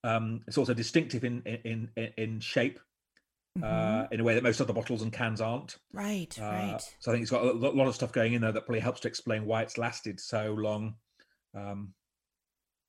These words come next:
Speaker 2: Mm-hmm. Oh, that's fascinating. Okay, now I wanna know plates. We don't pick up plates. So I'm
Speaker 1: Yet,
Speaker 2: assuming
Speaker 1: yet. <laughs>
Speaker 2: that weight is not gonna be the hugest issue for plate, but contrast color. Most of us have, I think, white dishes. That seems to
Speaker 1: Yep.
Speaker 2: be the,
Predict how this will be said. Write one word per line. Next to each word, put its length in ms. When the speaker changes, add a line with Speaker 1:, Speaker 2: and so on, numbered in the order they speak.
Speaker 2:
Mm-hmm. 400
Oh, 140
that's 200
fascinating. 400
Okay, 220
now 120
I 60
wanna 200
know 100
plates. 540
We 80
don't 200
pick 200
up 180
plates. 460
So 540
I'm 200
Speaker 1:
Yet, 100
Speaker 2:
assuming 320
Speaker 1:
yet. 340
<laughs> 40
Speaker 2:
that 120
weight 440
is 200
not 280
gonna 180
be 560
the 380
hugest 480
issue 180
for 140
plate, 260
but 180
contrast 640
color. 300
Most 260
of 80
us 140
have, 300
I 80
think, 200
white 400
dishes. 380
That 180
seems 360
to 60
Speaker 1:
Yep. 60
Speaker 2:
be 240
the, 340